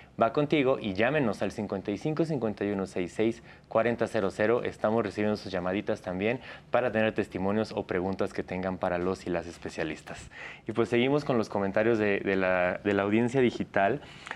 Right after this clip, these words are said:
Daniel nos dice, "Siento yo que el primer trabucle que nosotros mismos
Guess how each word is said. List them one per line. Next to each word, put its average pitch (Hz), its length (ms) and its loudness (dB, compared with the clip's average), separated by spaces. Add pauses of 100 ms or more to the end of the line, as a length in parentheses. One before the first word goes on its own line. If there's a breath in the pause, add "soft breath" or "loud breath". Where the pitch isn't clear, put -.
(140 loud breath)
Daniel 120 320 4
nos 135 160 4
dice, 107 400 2 (680)
"Siento 143 320 2
yo 139 180 4
que 147 380 2
el 107 120 0
primer 107 480 2 (360 loud breath)
trabucle 123 680 4 (500 loud breath)
que 120 180 2
nosotros 123 540 4
mismos 120 420 2